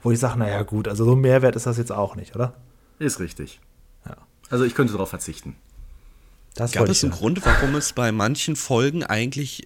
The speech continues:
Speaker 3: manchmal die Dreistroph-, das dreistrophige Intro gab und bei manchen halt immer nur die erste?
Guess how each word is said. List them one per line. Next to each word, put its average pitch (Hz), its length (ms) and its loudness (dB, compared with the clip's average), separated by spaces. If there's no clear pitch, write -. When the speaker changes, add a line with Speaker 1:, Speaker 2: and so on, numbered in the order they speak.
Speaker 3:
manchmal 113 460 -2
die 101 180 -4
Dreistroph-, 123 760 -2
das 117 200 -4
dreistrophige 143 640 -4
Intro 143 320 -4
gab 117 240 -2
und 113 80 -2
bei 104 140 -2
manchen 104 340 -4
halt 107 180 -4
immer 127 240 0
nur 123 120 2
die 101 120 -2
erste? 90 480 -4